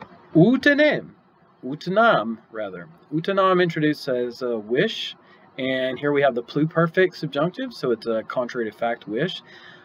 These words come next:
"I wish that I had listened to my father. Cum me ad studium literarum hortaretur,"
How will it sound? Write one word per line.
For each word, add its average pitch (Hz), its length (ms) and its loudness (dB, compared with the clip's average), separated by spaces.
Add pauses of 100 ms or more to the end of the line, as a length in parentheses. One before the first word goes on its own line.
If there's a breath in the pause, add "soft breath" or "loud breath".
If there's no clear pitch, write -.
"I 151 180 6
wish 214 400 2
that 196 160 2
I 185 200 8
had 175 320 4
listened 190 440 -2
to 196 120 0
my 180 200 6
father. 156 540 6 (1800 loud breath)
Cum 151 280 2
me 202 360 6
ad 170 380 6
studium 208 580 -4
literarum 170 760 4
hortaretur," 147 880 -2